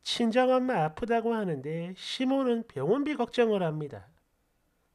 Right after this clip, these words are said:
저희 시모 때문에 너무 기가 막혀 하소연 좀 하려고 들어왔어요. 사지 육신 멀쩡한데 한평생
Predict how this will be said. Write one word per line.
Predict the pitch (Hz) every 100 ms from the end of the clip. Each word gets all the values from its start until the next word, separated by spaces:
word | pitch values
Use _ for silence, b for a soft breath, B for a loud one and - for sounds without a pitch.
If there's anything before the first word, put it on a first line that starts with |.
| -
저희 | 160 202
시모 | - - 294 302
때문에 | 294 190 156 165 196 123 113
너무 | 120 147 220 285 -
기가 | 247 269 302
막혀 | 247 - 220
하소연 | - 226 220 269 269
좀 | 262
하려고 | 226 196 214 220
들어왔어요. | 214 156 165 170 - 180 104 120 - _ B B B B B
사지 | - - 247 247 285
육신 | 269 - 269
멀쩡한데 | 139 196 269 _ _ - 349 311 160 135 185 120 107 b b b
한평생 | - 311 294 370 - 202 156 147 113